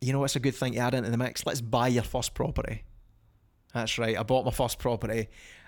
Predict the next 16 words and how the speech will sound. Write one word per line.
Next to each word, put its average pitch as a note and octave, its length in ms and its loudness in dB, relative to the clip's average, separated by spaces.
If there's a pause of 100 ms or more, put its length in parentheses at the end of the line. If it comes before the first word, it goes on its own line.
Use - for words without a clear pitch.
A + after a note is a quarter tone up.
(160)
As C#3+ 220 2
I C#3 100 4
got C#3 200 2
the C3+ 60 0
new C3 140 2
job, D3 240 2
I C#3 60 4
thought, - 400 0
"Fantastic, C3+ 800 0
I A#2+ 160 2
am A2+ 160 2
getting A2+ 340 -2
all D#3+ 240 4
these D3 240 4
new B2 240 2
wages. C#3 560 2